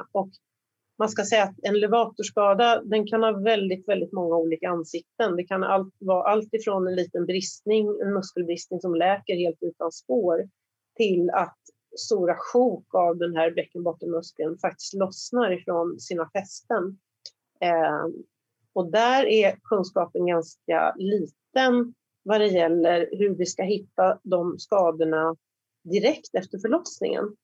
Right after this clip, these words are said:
Därför att det här har man inte letat efter klassiskt sett. Vi vet att det finns vissa såna här tecken till att levatormuskeln kan vara skadad. Och det är framförallt om man har en väldigt riklig blödning eller får stora blodutgjutningar bredvid slidan efteråt.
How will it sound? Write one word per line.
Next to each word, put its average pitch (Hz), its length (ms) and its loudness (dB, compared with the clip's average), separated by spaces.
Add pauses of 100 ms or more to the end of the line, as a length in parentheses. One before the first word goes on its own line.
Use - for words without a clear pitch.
(480)
Därför 196 180 0
att 190 80 -2
det 190 80 2
här 254 260 4
har 220 220 4
man 294 180 4
inte 196 220 0
letat 180 520 -2
efter - 520 -2 (200)
klassiskt - 600 -6
sett. - 200 -2 (580)
Vi 202 140 -2
vet 247 340 2
att 226 120 0
det 220 120 0
finns 180 300 -2
vissa 208 460 -2
såna 208 200 -4
här 175 240 2 (260)
tecken 175 580 -2
till 190 220 -2
att - 160 0 (160)
levatormuskeln 180 800 -2
kan 185 140 -4
vara 175 200 0
skadad. 190 680 0 (580)
Och 190 100 -2
det 208 120 4
är 202 40 0
framförallt 185 540 0
om 185 60 0
man 180 140 2
har 175 120 2
en 180 160 2
väldigt 175 260 -2
riklig 175 460 -4
blödning 190 600 2
eller 185 140 0
får 190 140 -12
stora 175 340 0
blodutgjutningar 185 1160 0
bredvid 170 480 -2
slidan 170 560 -4
efteråt. 175 500 -2